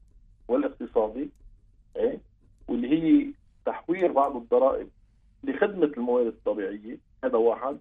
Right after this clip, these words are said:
ومن يخالف يدفع أكثر، يعني مش إنه أنا والله إذا جيت عملت واجبي ما بدفع ضريبة، لا، في حد أدنى من الضريبة، رسوم، شو بدنا نسميها، تدفع. هذا بأساس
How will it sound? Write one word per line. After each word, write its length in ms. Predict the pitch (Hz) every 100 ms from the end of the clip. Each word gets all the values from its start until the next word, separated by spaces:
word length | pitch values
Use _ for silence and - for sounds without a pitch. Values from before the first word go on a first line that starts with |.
| _ _ _ _
ومن 360 | 117 127 202 254
يخالف 540 | 226 - 214 226 196
يدفع 340 | 214 - 175 202
أكثر، 340 | 214 - -
يعني 200 | 104 226
مش 160 | 285 -
إنه 240 | 196 180
أنا 100 | 180
والله 280 | 165 160 151 135
إذا 100 | 131
جيت 240 | 156 156 - _ _ _ _ _ -
عملت 380 | - 127 156 143
واجبي 240 | 156 147
ما 200 | 135 156
بدفع 200 | 165 135
ضريبة، 420 | 127 127 135 - - _
لا، 100 | 120
في 180 | - 131
حد 180 | 156 147
أدنى 300 | 180 190 165
من 80 | 151
الضريبة، 680 | 135 - 131 135 117 113 151 - _ _ _ _ _
رسوم، 600 | 127 127 147 147 151 147 143
شو 60 | 147
بدنا 200 | 131 131
نسميها، 540 | - 127 139 127 120
تدفع. 560 | 117 160 - 131 127 - - _ _ _ 143
هذا 440 | 165 165 180 - - _ _ _ _
بأساس 420 | 147 139 131 220